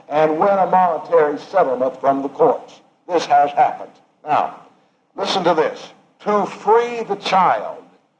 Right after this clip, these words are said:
we must do away with parenthood and marriage. We must settle for nothing less than the total elimination of the family. That is being taught in our society.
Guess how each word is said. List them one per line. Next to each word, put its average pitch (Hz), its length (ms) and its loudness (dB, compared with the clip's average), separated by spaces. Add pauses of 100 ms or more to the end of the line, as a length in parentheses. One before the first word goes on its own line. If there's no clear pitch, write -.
(100)
we 165 260 2
must 151 460 -2
do 175 80 -6
away 185 640 2
with 147 440 0
parenthood 151 760 2
and 139 240 -2
marriage. 123 800 0 (840)
We 170 200 0
must 160 400 2
settle 214 360 4
for 156 200 2
nothing 156 480 0
less 175 380 2
than 127 380 0
the 110 160 2 (100)
total 165 760 0
elimination 160 920 0 (160)
of 165 240 2
the 160 120 0
family. 147 520 2 (1160)
That 208 380 2
is 196 240 0
being 196 480 -2
taught 220 580 2
in 190 60 -12
our 202 240 2
society. 175 680 -2